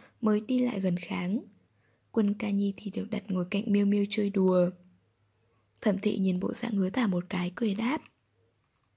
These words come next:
"Thời tiết lạnh, đi ra ngoài cũng không tiện, nhưng mấy ngày rồi không có sang thăm tẩu, nên muội và Tiểu An cùng nhau qua."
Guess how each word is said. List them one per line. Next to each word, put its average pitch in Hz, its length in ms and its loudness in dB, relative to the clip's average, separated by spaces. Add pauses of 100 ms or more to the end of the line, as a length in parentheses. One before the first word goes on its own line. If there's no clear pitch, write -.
(340)
"Thời 185 160 0
tiết 247 240 -2
lạnh, 202 260 0 (280)
đi 240 120 4
ra 226 160 -2
ngoài 202 240 0
cũng 202 160 -6
không 233 200 -4
tiện, 196 320 2 (420)
nhưng 220 200 4
mấy 196 100 4
ngày 226 220 2
rồi 185 200 0
không 202 200 -2
có 196 120 -2
sang 220 220 -4
thăm 208 180 -2
tẩu, 202 340 2 (300)
nên 208 300 6
muội 208 220 2
và 190 80 -2
Tiểu 190 260 -2
An 202 200 0
cùng 185 220 0
nhau 214 220 0
qua." 226 440 0